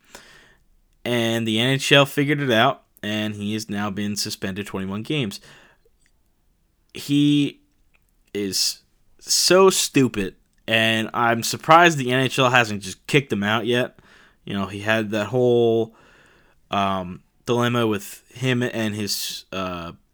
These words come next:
soon-to-be ex-wife, who, uh, they're getting a divorce, where she was calling him out, saying that he was betting on games, uh, in the N H L, and then there was the whole thing about him going bankrupt, and now this.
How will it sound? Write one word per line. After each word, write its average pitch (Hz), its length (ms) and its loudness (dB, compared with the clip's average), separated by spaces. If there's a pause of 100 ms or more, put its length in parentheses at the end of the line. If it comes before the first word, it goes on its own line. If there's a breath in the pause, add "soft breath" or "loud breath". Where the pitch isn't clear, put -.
(600)
soon-to-be 123 480 2
ex-wife, 107 600 -2
who, 95 360 -14
uh, 92 180 -6
they're 95 120 -8
getting 95 240 -8
a 90 40 -12
divorce, 110 540 -4 (400 loud breath)
where 104 400 0
she 110 180 -4
was 107 140 -4
calling 107 260 -4
him 104 80 -4
out, 107 220 2
saying 101 220 -4
that 95 100 -6
he 98 60 -8
was 95 100 -8
betting 98 340 -4
on 92 120 -10
games, 98 760 -6 (600 soft breath)
uh, 90 420 -8
in 92 60 -12
the 90 120 -12
N 92 100 -12
H - 180 -4
L, 139 440 4
and 104 140 -4
then 101 120 -4
there 104 100 -4
was 101 120 -6
the 104 100 -8
whole 104 640 -4
thing 104 360 -6
about 95 300 -6
him 101 400 -6
going 92 300 -8
bankrupt, 117 760 0
and 95 140 -4
now 98 340 0
this. 127 600 -2